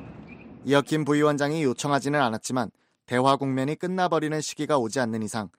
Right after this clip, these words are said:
신규 제재를 가하지 않겠다는 입장을 전달했다고 강조했습니다. 지금과 같이 좋은 대화를 갖고 있는 상황에서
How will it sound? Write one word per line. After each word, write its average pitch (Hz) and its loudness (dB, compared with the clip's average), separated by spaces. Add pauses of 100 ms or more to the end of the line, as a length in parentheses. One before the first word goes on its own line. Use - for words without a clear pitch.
(220)
신규 170 -4
제재를 143 0
가하지 120 0
않겠다는 123 -4
입장을 110 -8
전달했다고 123 -2
강조했습니다. 101 -8 (600)
지금과 147 0
같이 143 0
좋은 156 0
대화를 151 4
갖고 135 -2
있는 135 -2
상황에서 113 -4